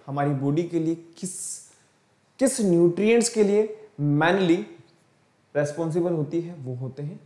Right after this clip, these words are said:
प्रोटीन। क्या होते हैं? प्रोटीन के लिए responsible होती हैं। They are excellent source of protein। As it is copy कर लीजिए, जैसा कि आप लोगों को क्लियर हो गया होगा कि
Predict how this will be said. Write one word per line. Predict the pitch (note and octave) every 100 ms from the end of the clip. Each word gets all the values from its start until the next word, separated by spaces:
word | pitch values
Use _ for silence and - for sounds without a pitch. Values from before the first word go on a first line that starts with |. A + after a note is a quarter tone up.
| _ -
प्रोटीन। | D3+ D3+ - A2+ C3 _
क्या | D3+
होते | D3 F3+
हैं? | G#3+ -
प्रोटीन | B2+ C#3 C#3+
के | C#3+
लिए | C#3
responsible | B2 B2 - C3 C#3 C#3+
होती | C#3 C#3
हैं। | F3 F#3 - _ _ _ _ _ _ _ _ -
They | C3 E3 F3 -
are | D3 C#3 C#3+ - -
excellent | - - F3+ E3 F3 F3+
source | - D3 D#3 - -
of | C#3 F#3 - - _ C#3+
protein। | C3+ E3+ D#3 -
As | E3+ F3
it | F3+ F3+
is | F#3+
copy | - - D3+
कर | D3
लीजिए, | D#3 D3+ D#3 F3 - -
जैसा | C#3 C#3
कि | C#3
आप | C3+
लोगों | C#3+ D3
को | C#3+
क्लियर | D3 D3+
हो | D3 C#3+
गया | D#3
होगा | D#3 C#3+ E3 - - - - -
कि | D#3